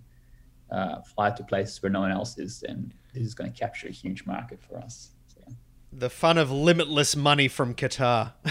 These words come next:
Speaker 2: <laughs>
Speaker 1: Yeah, well, it's, it's good if you're, uh, <laughs> yeah, if you, it, it's good, it's good if you're a, a rich, uh, country with sort of unlimited supplies of, uh, money to, you know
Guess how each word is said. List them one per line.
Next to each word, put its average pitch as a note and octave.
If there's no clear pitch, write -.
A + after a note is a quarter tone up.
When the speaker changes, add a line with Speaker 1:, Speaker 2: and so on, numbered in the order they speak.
Speaker 2:
<laughs> G#3
Speaker 1:
Yeah, D3+
well, C#3
it's, C#3
it's B2
good D3
if C#3+
you're, A#2+
uh, G#2+
<laughs> -
yeah, C#3
if B2
you, B2+
it, B2
it's A#2+
good, B2
it's B2+
good F3
if F3
you're B2
a, -
a G#2+
rich, A#2+
uh, G2
country A#2+
with G2+
sort -
of G#2
unlimited A#2
supplies A2
of, F#2+
uh, -
money A2+
to, G#2
you G2+
know G#2